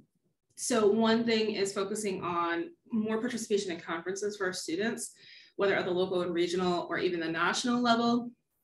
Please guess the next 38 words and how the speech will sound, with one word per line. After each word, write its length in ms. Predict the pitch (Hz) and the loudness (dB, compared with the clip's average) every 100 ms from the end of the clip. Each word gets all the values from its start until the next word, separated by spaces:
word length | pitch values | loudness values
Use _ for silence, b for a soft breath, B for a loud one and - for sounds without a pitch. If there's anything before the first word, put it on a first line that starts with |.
| _ _ _ _ - | _ _ _ _ -6
Um, 600 | 202 180 170 170 160 175 - _ _ | 2 4 4 2 -2 -4 -10 _ _
we 120 | 202 202 | 2 4
wanna 180 | 185 | 4
provide 260 | 180 190 170 | 2 0 2
additional 440 | 165 165 - 151 | 2 0 -2 -4
learning 280 | 151 202 214 | 2 4 6
opportunities 640 | 202 202 196 196 190 196 | 4 4 2 2 4 2
for 80 | 190 | 0
them 400 | 170 170 170 196 - | -2 0 0 -2 -2
for 100 | 160 | -2
their 80 | 156 | -2
certifications, 840 | 156 160 165 - 214 214 196 196 - - b b b b _ _ - | -4 -6 -6 -2 0 2 2 2 -2 -8 b b b b _ _ -18
uh, 120 | - - - | -16 -14 -8
advanced 400 | 180 185 185 - | -2 0 0 -2
training 300 | 196 180 170 | 0 2 0
opportunities. 600 | 165 170 180 170 165 170 | -2 -4 -2 -2 -2 -4
I've 60 | |
been 80 | 170 | -2
looking 220 | 185 226 | 0 2
at 80 | 190 | 2
eCornell 600 | 180 185 - 180 175 208 | 0 -2 -2 0 0 0
a 40 | 208 | 0
lot 260 | 202 196 | 2 0
for 60 | 220 | -2
certificate 400 | - 190 185 - | -8 -8 -12 -8
programs 320 | 175 175 180 | -6 -6 -6
and 80 | 180 | -6
helping 180 | 165 170 | -6 -6
students 380 | - 160 156 | -4 -6 -6
with, 140 | 160 - - | -8 -12 -10
like, 180 | 147 127 - | -10 -10 -4
getting 220 | 170 165 | -2 -2
into 240 | 147 147 160 | -2 -6 -6
just 200 | 170 - | -8 -6
some 220 | 160 - b b b b b _ | -8 -10 b b b b b _
workforce 800 | - 180 175 - 196 196 196 - | -4 -4 -4 -2 0 2 0 -6
kind 260 | - - 202 | -6 -4 -2
of 220 | 196 196 | -2 -4